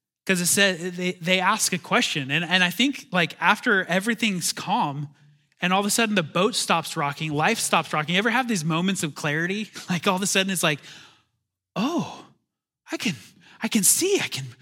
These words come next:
I can breathe. I can, I'm not gonna die. I'm like, I'm okay." <laughs> And, and they, they kind of are looking at each other and they're not asking this question, I don't think, in doubt. They're asking it in awe and wonder of the Lord and,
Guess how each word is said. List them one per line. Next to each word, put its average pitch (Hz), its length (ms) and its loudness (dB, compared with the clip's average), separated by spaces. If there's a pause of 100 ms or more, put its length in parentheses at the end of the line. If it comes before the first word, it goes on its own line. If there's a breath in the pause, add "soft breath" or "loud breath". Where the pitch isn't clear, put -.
(260 loud breath)
I 131 80 -8
can 180 200 0
breathe. 254 360 2
I 175 100 -2
can, - 160 -10 (360 loud breath)
I'm 185 100 2
not 269 160 6
gonna 262 160 6
die. 214 320 4
I'm 190 140 0
like, 180 180 0
I'm 196 160 2
okay." 233 540 2
<laughs> - 60 -10 (1800 loud breath)
And, 180 280 0
and 196 160 2
they, 185 180 2
they 175 300 0
kind 254 260 0
of 220 80 -2
are 165 100 0
looking 240 280 2
at 196 80 0
each 180 160 -2
other 170 240 2
and 165 100 2
they're 190 80 0
not 285 240 0
asking 196 380 2
this 175 120 0
question, 185 300 -2
I 170 80 0
don't 202 160 -4
think, 180 140 -4
in 151 160 -4
doubt. 165 300 0
They're 156 100 -2
asking 185 340 0
it 165 140 -2
in 151 240 -6
awe 175 340 2
and 135 240 -6
wonder 165 560 0
of 156 160 -2
the 160 80 -4
Lord 151 340 -2
and, 156 140 -2